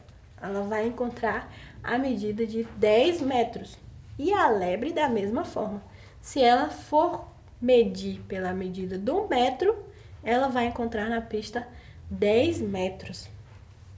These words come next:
Muito bem, criança. Vocês conseguiram entender? Então, hoje nós falamos sobre medidas de comprimento, medimos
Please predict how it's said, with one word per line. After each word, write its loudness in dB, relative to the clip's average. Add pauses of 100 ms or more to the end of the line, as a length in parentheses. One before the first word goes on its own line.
(720)
Muito -6
bem, 0
criança. -4 (340)
Vocês 2
conseguiram 0
entender? 0 (800)
Então, 2 (680)
hoje 6
nós 0
falamos -6 (120)
sobre -6 (640)
medidas 0
de -2
comprimento, -2 (460)
medimos 2